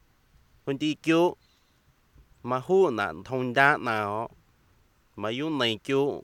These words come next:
cô quả ở xin nô chúa. Cho bà nà hú mình thế hệ cái nhiều mình quý con đã cho nàng. Đú, mà cái kỹ năng nhìn nhiều, cái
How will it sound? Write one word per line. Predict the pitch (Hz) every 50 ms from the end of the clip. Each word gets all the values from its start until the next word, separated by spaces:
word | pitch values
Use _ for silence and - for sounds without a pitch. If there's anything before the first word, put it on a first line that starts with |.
| _
cô | - 120 113 -
quả | - 123 117
ở | 92 - 98 110 117 110
xin | - - 101 98 104
nô | 107 107 - -
chúa. | 107 104 110 120 123 131 131 _ _ _ _ _ _
Cho | - 95
bà | 80 85 95 110
nà | 120 117 113
hú | - 131 135 131
mình | 117 98 98 92
thế | 95 98 98 104 107 90 - -
hệ | 117 110
cái | 104 117 -
nhiều | - 135 127 110 107 113
mình | 123 110 90 82
quý | - 123 131 - -
con | - 117 110
đã | 107 107 - -
cho | - - 107 104
nàng. | 78 98 92 76 - - _ _ _ _ _ _ _ _ _
Đú, | - 104 98 123 131 147 156 160 _ _ _ _ _ _ _ _ -
mà | 104 107 113
cái | 104 101
kỹ | 90 - -
năng | - 143 135 131 120 131
nhìn | 165 165 151 120 104 92
nhiều, | 98 113 120 110 98 90 87 98 113 98
cái | 92 76 85